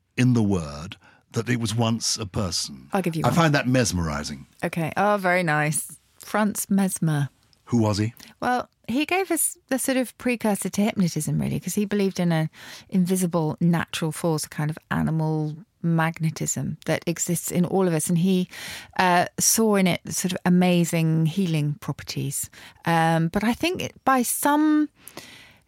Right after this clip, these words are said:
Speaker 2: countries even, he was seen as a bit of a quack. And, uh, and so had to sort of move on,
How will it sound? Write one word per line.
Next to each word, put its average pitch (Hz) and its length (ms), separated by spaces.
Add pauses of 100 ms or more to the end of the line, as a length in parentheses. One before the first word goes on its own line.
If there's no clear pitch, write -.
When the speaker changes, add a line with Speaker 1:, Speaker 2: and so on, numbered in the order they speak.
(280)
Speaker 2:
countries 214 560
even, 165 320
he 180 160
was 185 140
seen 196 580
as 170 340
a 180 40
bit 170 100
of 170 80
a 165 40
quack. - 600 (340)
And, 160 520 (100)
uh, 160 300
and 170 160
so 175 120
had 170 220
to 170 140
sort 170 180
of 165 80
move 165 320
on, 151 320